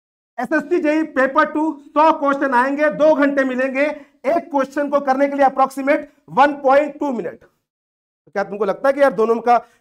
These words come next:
लेवल सेम होगा? तो इसलिए बेटा, हवाबाजी करने से अच्छा है पढ़ाई पे ध्यान दो, ज्यादा प्रेडिक्शन करने से अच्छा है पढ़ाई पे ध्यान दो। बात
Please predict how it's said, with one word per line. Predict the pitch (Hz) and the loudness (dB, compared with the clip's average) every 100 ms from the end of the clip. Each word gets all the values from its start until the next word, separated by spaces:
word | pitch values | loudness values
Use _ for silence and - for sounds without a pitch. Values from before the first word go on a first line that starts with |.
| 175 | -4
लेवल | 202 226 | 0 0
सेम | 226 226 | 0 0
होगा? | 233 220 | 2 0
तो | 147 _ _ _ _ - 320 | -4 _ _ _ _ -10 -6
इसलिए | 294 302 247 | -2 2 2
बेटा, | 214 285 - | 2 0 0
हवाबाजी | 202 294 262 240 | 2 4 4 0
करने | 254 220 233 | -4 -4 -4
से | 226 | -2
अच्छा | 233 - 240 | -4 0 2
है | 226 269 _ _ _ | 4 2 _ _ _
पढ़ाई | 180 170 | -8 -6
पे | 208 190 | -6 -8
ध्यान | 151 135 | -10 -14
दो, | - 131 | -18 -4
ज्यादा | 196 208 262 285 277 - _ - | 2 4 4 4 2 -10 _ -2
प्रेडिक्शन | 233 226 269 | 0 0 -2
करने | 240 240 | 0 2
से | 233 | 2
अच्छा | 240 269 | 0 2
है | 277 | 0
पढ़ाई | 277 226 247 | 0 0 2
पे | 214 | 2
ध्यान | 202 170 | -2 -6
दो। | 147 110 _ _ _ _ _ _ _ | -12 -20 _ _ _ _ _ _ _
बात | 185 | -12